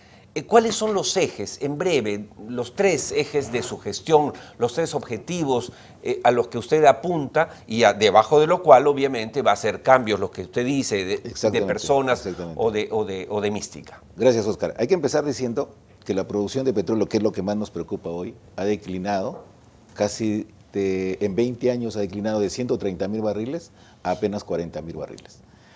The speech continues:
Speaker 2: Las inversiones han declinado casi de dos mil millones que se, que consiguieron en el año dos mil dos a apenas cuatrocientos millones.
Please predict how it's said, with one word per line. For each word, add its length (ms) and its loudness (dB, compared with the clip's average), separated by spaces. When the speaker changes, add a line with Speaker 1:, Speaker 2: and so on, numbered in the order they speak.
Speaker 2:
Las 200 2
inversiones 460 0
han 80 -4
declinado 720 -2
casi 340 -2
de 80 0
dos 160 -4
mil 180 -4
millones 480 -2
que 140 -10
se, 140 -10
que 260 -16
consiguieron 480 -6
en 60 -6
el 100 -2
año 160 -4
dos 160 -6
mil 160 -8
dos 240 -6
a 100 -6
apenas 320 -2
cuatrocientos 680 -6
millones. 560 -18